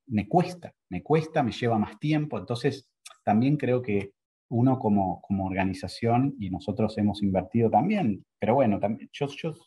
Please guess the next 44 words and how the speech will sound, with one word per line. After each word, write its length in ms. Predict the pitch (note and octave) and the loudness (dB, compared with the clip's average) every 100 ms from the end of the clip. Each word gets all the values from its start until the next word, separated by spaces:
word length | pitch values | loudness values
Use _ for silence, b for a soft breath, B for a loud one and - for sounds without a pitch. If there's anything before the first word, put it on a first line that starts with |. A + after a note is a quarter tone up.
| _ - - - _ | _ -16 -16 -18 _
entiendo 480 | C3 A#2 A#2+ D#3+ D#3+ | -2 0 2 2 2
que 60 | A#2+ | 0
es 120 | - | -2
una 140 | A2+ G2+ | -2 -2
cuestión 300 | F2 A#2 G#2+ | -4 0 2
de 60 | |
recursos 520 | G2 F2+ G2+ F2 - - | 0 -4 -4 -6 -8 -8
también, 380 | D#2+ E2+ D#2+ - | -6 -6 -6 -4
pero, 380 | F#2+ F#2 F2 - _ _ _ | 0 0 0 -6 _ _ _
pero 280 | F#2+ F#2+ - | 0 2 4
a 100 | G2+ | 4
la 140 | G2 | 4
pregunta 420 | A2 A2+ C3+ C3+ | 4 2 2 2
de 160 | A2+ - | 0 -2
qué 140 | C3 | -4
hemos 280 | C3 B2 - | -4 -4 -6
hecho, 280 | C3 - C#3+ | -8 -6 0
también 340 | G2+ G#2 A2 | 0 2 2
invertimos 580 | A2+ G#2 F2+ G#2 G#2 F2 | 2 0 -4 -4 -4 -4
mucho 360 | G#2+ G#2+ B2 G2+ | -4 -2 -2 0
en 180 | G#2 - | -2 -4
ayudar 480 | G#2 - G#2+ A2+ B2 | -10 -6 0 4 4
a 40 | |
la 120 | A2 | 2
gente 300 | - A#2+ A#2+ | 0 -2 -4
a 40 | A#2 | -8
que 80 | F#2+ | -12
sienta 760 | - C3 B2+ A#2+ A#2+ A#2+ C3 _ _ _ - | -4 0 2 2 2 0 -2 _ _ _ -6
que 120 | G#2+ | -2
la 100 | G2 | 0
organización 840 | G2 G2+ F2+ F#2+ - A2+ A#2 C3 - _ _ _ _ _ - _ _ _ | 0 -4 -4 -6 2 4 4 2 -4 _ _ _ _ _ -20 _ _ _
también 760 | G#2+ G2+ G2+ A#2 C3 D3 D#3 - _ | 2 2 4 4 4 0 -2 -12 _
lo, 180 | - G#2 - | -4 -4 -6
le 140 | - G#2 | -8 -8
estaba 400 | - A#2 A#2+ A#2 | 0 4 4 2
proveyendo 680 | A2+ G2 F#2+ C3 C3 C3+ A#2 | -2 -2 -4 -2 0 2 2
de 80 | |
herramientas 640 | F#2+ F#2 G#2 A#2 B2 B2 - | 2 0 2 4 2 -2 -2
para 200 | G2 G2 | 0 0
adaptarse 680 | F#2 F#2 - B2 B2 - G#2 | -2 -6 0 2 2 -4 -12
a 20 | |
este 200 | - G#2 | -8 -6
mundo 320 | G2 F#2+ F2+ | -4 -2 -2
digital 480 | D#2 - F2 D2+ | -4 -10 -12 -12